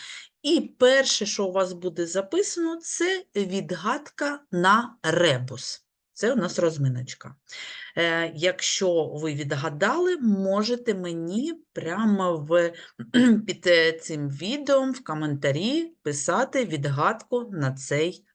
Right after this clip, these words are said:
ребус. Наступна наша головоломка, як завжди, е, такі розв'язання таких маленьких рівнянь. Е,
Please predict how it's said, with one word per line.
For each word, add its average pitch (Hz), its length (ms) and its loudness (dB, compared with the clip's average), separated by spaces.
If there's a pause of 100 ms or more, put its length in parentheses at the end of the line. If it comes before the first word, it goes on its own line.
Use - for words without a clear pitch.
ребус. 123 800 -6 (2250)
Наступна 294 680 4
наша 196 400 6
головоломка, 180 1160 4
як 151 340 0
завжди, 139 840 -2 (360)
е, 165 460 0 (120)
такі 190 400 -6
розв'язання 226 680 2
таких 220 400 -8
маленьких 285 920 2
рівнянь. 170 720 2 (640)
Е, 160 400 0